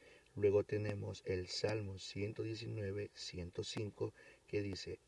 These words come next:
"Tu palabra es lámpara que guía mis pasos, es luz que alumbra mi camino".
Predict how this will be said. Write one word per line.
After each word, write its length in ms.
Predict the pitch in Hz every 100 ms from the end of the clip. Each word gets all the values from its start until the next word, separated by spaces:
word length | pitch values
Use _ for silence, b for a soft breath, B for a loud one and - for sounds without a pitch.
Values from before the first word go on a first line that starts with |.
| -
"Tu 120 | - 113
palabra 500 | 110 117 147 160 151
es 160 | -
lámpara 680 | 113 120 120 110 92 87 90 - B B B B
que 160 | 101
guía 260 | 98 98 95
mis 220 | 90 80
pasos, 520 | - - - - - - b b _
es 240 | 85 - 98
luz 400 | 107 135 143 -
que 100 | -
alumbra 600 | 92 95 101 104 104 104
mi 120 | 104 101
camino". 480 | 107 110 120 101